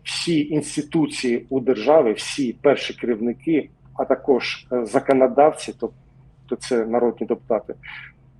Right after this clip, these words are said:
повинні будуть, е, проходити,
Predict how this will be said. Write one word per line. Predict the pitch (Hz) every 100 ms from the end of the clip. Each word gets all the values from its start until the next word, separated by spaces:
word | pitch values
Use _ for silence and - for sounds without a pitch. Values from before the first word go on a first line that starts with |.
| - - _ _ - _
повинні | 110 120 143 123
будуть, | 113 113 110 - 117
е, | 113 - _ _ _ _ _ - _ -
проходити, | - 117 110 139 135